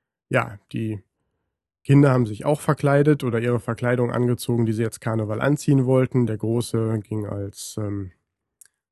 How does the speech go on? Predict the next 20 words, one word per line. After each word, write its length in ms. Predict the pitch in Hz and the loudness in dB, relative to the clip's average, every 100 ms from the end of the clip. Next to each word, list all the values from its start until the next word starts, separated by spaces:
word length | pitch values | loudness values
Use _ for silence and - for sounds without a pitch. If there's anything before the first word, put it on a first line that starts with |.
| _ | _
Cowboy 580 | - 147 139 143 139 135 - _ _ _ - | 2 4 4 4 4 2 -4 _ _ _ -4
und 160 | 107 | -2
der 80 | 107 | -4
Kleine 540 | - 110 113 110 107 - _ _ _ _ | -4 -4 0 0 -2 -8 _ _ _ _
wollte 240 | 117 113 110 | -6 -4 -2
unbedingt 400 | 107 104 101 - | -4 -4 -6 -8
ein 280 | 104 98 - _ _ _ | -8 -8 -12 _ _ _
Handwerker 580 | - 165 - 147 - 139 | 0 0 2 2 2 0
werden. 380 | 127 127 131 123 - _ _ _ _ | 0 2 2 0 -4 _ _ _ _
Er 60 | 101 | -12
hat 80 | 90 | -10
so 100 | 98 | -8
einen 80 | 95 | -4
Handwerkergürtel 920 | 117 - 110 110 104 113 113 110 101 _ - | -4 -4 -8 -8 -6 -6 -4 -4 -6 _ -16
bekommen 420 | 110 110 107 104 | -12 -8 -6 -6
und 140 | 101 | -8
so 100 | - | -8
einen 80 | 104 | -12
kleinen 280 | - 107 104 | -10 -8 -4
Helm. 340 | 113 139 143 | 2 4 4